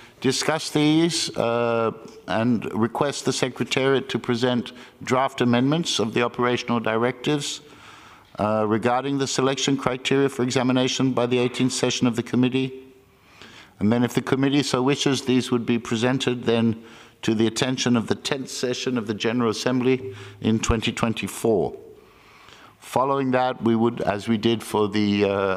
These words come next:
other listing mechanisms, uh, adjust the forms, I, form I C H zero three, to take, and which would take place in the second half of twenty twenty-four,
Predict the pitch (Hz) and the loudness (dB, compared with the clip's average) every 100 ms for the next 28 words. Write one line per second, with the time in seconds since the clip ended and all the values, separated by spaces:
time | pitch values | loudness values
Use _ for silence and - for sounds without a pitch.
0 | - 123 127 127 - 123 127 127 127 127 | -2 -4 -2 -2 0 0 0 0 2 2
1 | 117 123 123 117 - - - - - - | 2 2 2 0 -6 -10 -16 -18 -16 -16
2 | - 101 104 117 113 135 131 - 117 - | -4 -2 0 -2 0 0 -2 -2 -2 0
3 | 123 120 110 - 120 - - - 120 123 | 0 0 0 -2 -4 -6 -8 -4 0 2
4 | 110 117 - 120 113 - 120 113 104 - | 2 0 0 2 2 2 2 2 2 -2
5 | 143 147 143 135 131 - - - - - | 0 2 2 2 -2 -10 -20 -20 -20 -20
6 | - - 110 135 120 - - 107 113 117 | -6 -4 -2 -2 -4 -6 -4 0 2 2
7 | - 110 - 110 - 123 117 107 104 - | 0 -2 -2 -6 -4 -4 -2 -2 0 -2
8 | - 104 107 110 - - - 110 110 101 | -4 -2 0 -2 -4 -8 -4 -4 -4 -4
9 | 110 101 107 - - 139 135 131 - | -4 -2 -4 -6 -2 2 2 0 -2